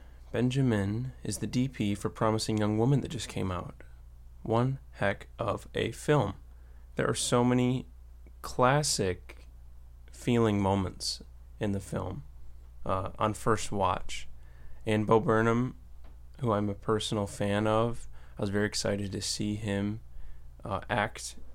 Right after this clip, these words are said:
in a non-totally humorous way. And Benjamin and I's conversation was beautiful. I got to learn a lot about the film.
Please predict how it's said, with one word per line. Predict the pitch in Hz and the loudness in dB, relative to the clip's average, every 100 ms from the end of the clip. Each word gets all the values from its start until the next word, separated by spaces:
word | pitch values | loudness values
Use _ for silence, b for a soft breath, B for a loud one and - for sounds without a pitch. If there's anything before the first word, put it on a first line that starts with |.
| - | -6
in | - 107 101 95 | -2 0 -2 -2
a | 101 104 | -2 -2
non-totally | 101 104 101 107 107 107 - - - - 113 110 107 107 | 0 2 2 2 2 -2 -8 -18 -16 -2 2 2 2 0
humorous | 107 120 123 143 143 | -2 -2 0 0 0
way. | 143 160 208 - - - - B B B B B - | 0 0 -2 -8 -18 -20 -18 B B B B B -2
And | 120 | 4
Benjamin | 120 131 135 | 4 4 4
and | 127 | 4
I's | 123 | 2
conversation | - 123 113 - 123 135 113 | 2 0 0 -2 0 0 0
was | 107 | 0
beautiful. | - 120 143 - | 0 0 0 2
I | 98 | 2
got | 107 107 | 2 0
to | 113 | 2
learn | 110 | 4
a | 104 | 4
lot | 98 107 | 4 4
about | 104 110 120 | 6 6 4
the | 110 | -2
film. | - 98 95 95 | -2 0 0 -2